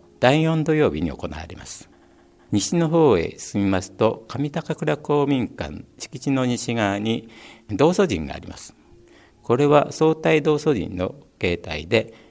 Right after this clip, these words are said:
村の守りや発展を願って建てられたものです。道祖神も道標を兼ねたものがあります。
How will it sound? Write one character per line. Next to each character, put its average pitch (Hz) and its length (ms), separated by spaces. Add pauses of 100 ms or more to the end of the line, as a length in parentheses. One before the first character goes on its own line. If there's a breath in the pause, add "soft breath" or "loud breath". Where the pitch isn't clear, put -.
(100)
村 117 240
の 123 400
守 92 340
り 78 60
や 76 100
発 101 220
展 147 280
を 147 60
願 143 140
っ 131 80
て 113 160
建 90 140
て 82 120
ら 73 80
れ 82 80
た - 160
も 98 140
の 76 100
で - 120
す。 - 200 (960 soft breath)
道 170 160
祖 202 160
神 95 200
も 101 340 (120)
道 110 200
標 127 140
を - 40
兼 139 100
ね 113 100
た 90 100
も 131 100
の 175 80
が 143 80
あ 76 80
り 64 80
ま - 100
す。 - 220